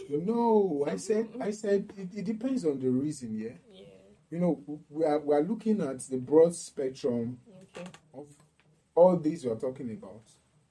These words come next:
Speaker 1: People will not mind, but why are they foregoing? We talk about alternative for gun in economics. Why did you forego that?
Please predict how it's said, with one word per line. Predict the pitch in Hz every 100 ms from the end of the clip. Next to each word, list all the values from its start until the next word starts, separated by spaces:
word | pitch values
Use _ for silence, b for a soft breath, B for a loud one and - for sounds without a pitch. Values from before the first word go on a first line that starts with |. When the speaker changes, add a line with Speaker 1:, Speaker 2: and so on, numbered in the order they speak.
| _
Speaker 1:
People | 311 330 -
will | 220 185
not | 196 175
mind, | 160 143 127
but | 139
why | 156 160 247 320
are | 180 131
they | 131 151
foregoing? | 151 127 120 147 147 127 113 - - _ _ -
We |
talk | 151 190 185
about | 147 143
alternative | 127 127 151 151 151 160 147
for | 120
gun | 113 131 117 110
in | 117 120
economics. | 131 135 123 113 110 - - _ _ _ _ _
Why | 123 151 214 330 330
did | 190 165 151
you | 185 214
forego | - 143 139 156
that? | 151 139 117 -